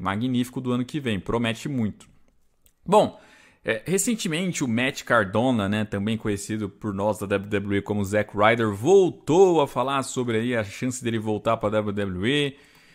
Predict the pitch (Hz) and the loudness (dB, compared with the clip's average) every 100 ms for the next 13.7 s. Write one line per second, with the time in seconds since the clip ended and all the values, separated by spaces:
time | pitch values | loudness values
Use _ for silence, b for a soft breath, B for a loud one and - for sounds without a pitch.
0 | b b b 165 190 196 185 202 175 170 | b b b 6 6 6 2 2 2 0
1 | 165 196 226 208 - 139 123 110 107 104 | 0 0 0 0 0 0 2 2 0 0
2 | 104 98 98 123 104 - 107 120 135 135 | -2 -2 -2 0 0 -2 -2 0 -2 0
3 | 135 143 160 151 120 127 117 - 110 92 | 0 2 2 0 0 -2 -2 -2 -4 -4
4 | - 127 110 92 151 160 143 135 139 120 | 2 4 4 0 -4 0 0 0 0 2
5 | 120 101 113 117 117 110 113 113 113 107 | 2 4 2 2 0 -4 -2 -4 -4 -4
6 | 104 - 92 90 85 110 - 98 101 113 | -4 -4 -4 -4 -6 -18 -10 -8 -8 -12
7 | - 113 - 131 - 117 101 113 113 117 | -16 -12 -6 -6 0 0 2 2 2 0
8 | 110 - 98 107 113 107 107 101 - b | -2 -4 -4 -4 -2 0 0 -2 -6 b
9 | b b - 123 123 131 120 127 120 110 | b b -2 -2 2 4 6 6 4 0
10 | 110 104 107 107 - 101 - 131 139 156 | -4 2 4 4 0 -14 0 4 6 4
11 | 160 147 131 139 143 151 151 147 - 131 | 0 2 4 4 2 -4 -8 -8 -2 0
12 | 101 104 127 175 135 139 131 135 160 170 | 0 -4 -4 -2 -2 0 0 2 2 4
13 | 156 151 - 135 92 - | 4 4 0 -4 -4 -8